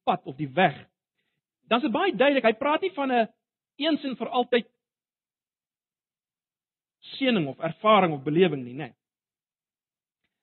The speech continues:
Hy praat eerder van 'n belewing wat voortdurend is, né? Dis die gedagte agter pad. Hy praat van 'n belewing wat voortdurend is. Met ander woorde, dit gaan nie hier oor Jesus wat die deur is nie.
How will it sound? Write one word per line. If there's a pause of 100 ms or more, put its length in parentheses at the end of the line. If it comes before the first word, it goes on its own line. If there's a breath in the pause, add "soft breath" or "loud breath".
(180)
Hy
praat
eerder
van
'n
belewing
wat (200)
voortdurend
is, (600)
né? (560)
Dis
die
gedagte
agter (120)
pad. (500)
Hy
praat
van
'n
belewing
wat
voortdurend
is.
Met
ander
woorde, (180 loud breath)
dit
gaan
nie
hier
oor
Jesus
wat
die
deur
is
nie.